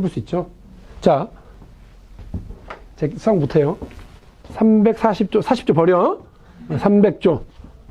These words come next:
소수점 이하, 저 자신 없어요. 삼 프로, 아, 팔 프로, 팔 프로. 영점삼 버려. 영점삼이면 그게 몇 천억이더라? <laughs> 그 날라가고. 자,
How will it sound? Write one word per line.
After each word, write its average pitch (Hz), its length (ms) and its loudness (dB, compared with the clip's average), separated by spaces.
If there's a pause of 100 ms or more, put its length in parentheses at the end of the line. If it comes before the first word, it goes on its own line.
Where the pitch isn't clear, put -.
(360)
소수점 233 460 0
이하, 170 200 0
저 165 100 -6
자신 160 240 2
없어요. 156 440 2 (1500)
삼 269 160 0
프로, 294 260 0 (140)
아, 170 100 -4
팔 277 160 0
프로, 208 160 -2
팔 190 140 -2
프로. 165 180 -6 (160)
영점삼 170 380 0
버려. 175 280 2 (680)
영점삼이면 175 640 2
그게 180 220 0
몇 143 200 -2
천억이더라? 143 500 -2 (260)
<laughs> 190 300 0
그 208 60 -2
날라가고. 143 580 0 (240)
자, 135 160 -6